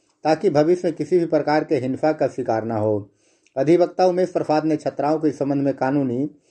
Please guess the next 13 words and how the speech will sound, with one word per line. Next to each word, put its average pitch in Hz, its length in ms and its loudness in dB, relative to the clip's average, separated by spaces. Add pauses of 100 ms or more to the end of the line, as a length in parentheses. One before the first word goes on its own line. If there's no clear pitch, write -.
(220)
जानकारी 117 420 2
प्रदान 113 340 0
की। 110 420 0 (340)
इस 202 180 0
अवसर 180 260 2
पर 170 140 2
परामर्शी 156 580 2
फहरीन 147 500 0
निशा, 143 300 0 (640)
अवर 160 260 4
निरीक्षक 151 440 0
चंदना 147 300 0
कुमारी, 127 460 0